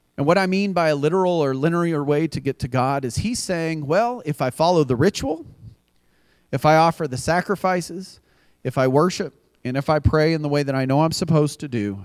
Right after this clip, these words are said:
that's all I need." But he doesn't understand how God is working through Jesus and through the Holy Spirit. He can't anticipate what God is about to do through Jesus. He's too focused on his own understanding.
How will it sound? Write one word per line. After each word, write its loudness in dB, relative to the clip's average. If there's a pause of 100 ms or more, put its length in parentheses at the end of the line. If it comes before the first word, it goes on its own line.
that's -4
all -4
I -6
need." -12 (1500)
But 2
he 4
doesn't -2
understand -6
how -4
God -2
is -8
working -4
through -8
Jesus -12
and -16
through -10
the -6
Holy -4
Spirit. -14 (1000)
He -2
can't -6
anticipate -4
what -4
God 2
is -4
about -4
to -10
do -4
through -6
Jesus. -10 (240)
He's 0
too 0
focused 0
on -2
his 0
own 0
understanding. -4